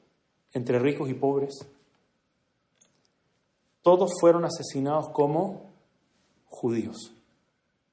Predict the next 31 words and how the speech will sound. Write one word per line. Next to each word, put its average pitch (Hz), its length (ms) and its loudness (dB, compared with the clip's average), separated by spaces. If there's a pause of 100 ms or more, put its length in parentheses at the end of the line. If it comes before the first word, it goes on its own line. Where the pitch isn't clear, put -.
(480)
Era 117 120 -2
el 127 60 0
único 165 280 -2
título 151 300 -6
que 110 80 -8
existía. - 440 -14 (840)
No 139 60 -14
había 139 100 -2
otro 139 140 -6
título. 139 300 -6
Todos 156 220 0
fueron - 200 -2
asesinados 151 320 -8
como 143 160 -6
judíos. 127 420 -4 (1400)
"Pero 196 180 12
el 208 80 10
secreto 240 500 10
para 233 200 8
morir 220 340 8
juntos 269 460 8
no 247 160 8
es 277 140 8
suficiente", 240 640 6
dice 160 260 6
Rav 135 200 6
Lau. 123 260 0 (560)
"Necesitamos 226 800 6
encontrar 240 540 8
el 240 100 8
secreto 240 1080 10